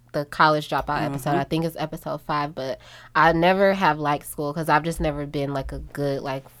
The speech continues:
Speaker 1: formal student, right? So I never got good grades in school. Like, I barely graduated from high school. And, um, yeah, college was just the same thing for me. It was very structured.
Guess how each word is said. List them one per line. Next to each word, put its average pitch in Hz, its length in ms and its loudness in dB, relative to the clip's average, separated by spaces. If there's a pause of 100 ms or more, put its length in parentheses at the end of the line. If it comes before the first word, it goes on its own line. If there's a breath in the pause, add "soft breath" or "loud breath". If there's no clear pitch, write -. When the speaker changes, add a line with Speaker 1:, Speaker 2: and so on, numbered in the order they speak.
Speaker 1:
formal 135 360 -2
student, 123 540 -12 (160)
right? 151 280 -4
So - 80 -2
I 139 80 0
never 143 260 2
got 151 220 0
good 147 160 -6
grades 165 640 0
in 170 160 -4
school. 175 680 -2 (380 loud breath)
Like, 135 200 -2
I 147 100 2
barely 156 580 6
graduated 165 840 4
from 185 180 -2
high 180 180 0
school. 190 600 0
And, 151 420 -2
um, 143 340 -6
yeah, 143 140 0
college 190 520 6
was 170 240 2
just 160 180 -6
the 170 80 -6
same 151 280 -4
thing 135 420 -10
for 165 120 -10
me. 139 180 -8
It 143 40 -4
was 143 200 -8
very 151 300 -2
structured. 156 840 -6